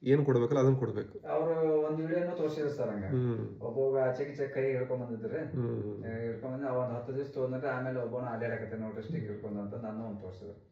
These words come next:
Speaker 1: ಅಲ್ಲ, ಇರ್ತಾವು,
Speaker 2: ಹಿಂಗಾಗಿ
Speaker 1: but ಅದನ್ನ ಹೈಲೈಟ್ ಮಾಡಿ ಇದು ಮಾಡ್ಬಿಡ್ತಾರೆ. But
Speaker 2: ಹ್ಮ್.
Speaker 1: ಎಲ್ಲದಕ್ಕೂ ನಿಮ್ದು ಅವ್ರದ್ದೇ ಬೇರೆ, ನಿಮ್ದೇ ಬೇರೆ.
Speaker 2: ಹೌದು ಸರ್, ಹಿಂಗೆ ಆಗುತ್ತೆ.
Speaker 1: ನಿಮ್ದಾಗಿದ್ದು ಬೇರೆ, ಅವ್ರದ್ದಾಗಿದ್ದು ಬೇರೆ ಇರ್ತೈತಿ. ವ್ಯಕ್ತಿ to ವ್ಯಕ್ತಿ ಚೇಂಜ್ ಆಗ್ತಾನ. ಹ್ಮ್?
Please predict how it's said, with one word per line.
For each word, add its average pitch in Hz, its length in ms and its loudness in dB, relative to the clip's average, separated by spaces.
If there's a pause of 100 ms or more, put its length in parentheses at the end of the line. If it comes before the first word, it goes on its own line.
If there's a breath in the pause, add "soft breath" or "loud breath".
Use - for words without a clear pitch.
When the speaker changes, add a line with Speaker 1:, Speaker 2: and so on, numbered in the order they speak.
(120)
Speaker 1:
ಅಲ್ಲ, 117 120 -4
ಇರ್ತಾವು, 113 480 6
Speaker 2:
ಹಿಂಗಾಗಿ 143 880 4
Speaker 1:
but 143 120 4
ಅದನ್ನ 143 240 10
ಹೈಲೈಟ್ 139 400 8
ಮಾಡಿ 139 160 8
ಇದು 120 80 6
ಮಾಡ್ಬಿಡ್ತಾರೆ. 107 480 -2
But 131 140 8
Speaker 2:
ಹ್ಮ್. 117 80 8
Speaker 1:
ಎಲ್ಲದಕ್ಕೂ 160 540 10
ನಿಮ್ದು 147 360 8
ಅವ್ರದ್ದೇ 139 400 10
ಬೇರೆ, 151 280 12
ನಿಮ್ದೇ 131 320 8
ಬೇರೆ. 113 220 6
Speaker 2:
ಹೌದು 101 120 0
ಸರ್, 95 120 -8
ಹಿಂಗೆ 98 200 -4
ಆಗುತ್ತೆ. 92 280 -2
Speaker 1:
ನಿಮ್ದಾಗಿದ್ದು 131 460 8
ಬೇರೆ, 107 260 2
ಅವ್ರದ್ದಾಗಿದ್ದು 123 580 6
ಬೇರೆ 104 180 2
ಇರ್ತೈತಿ. - 500 -6 (440 soft breath)
ವ್ಯಕ್ತಿ 131 300 2
to 139 140 4
ವ್ಯಕ್ತಿ 135 360 8
ಚೇಂಜ್ 147 420 6
ಆಗ್ತಾನ. 104 360 0 (840)
ಹ್ಮ್? 160 240 -4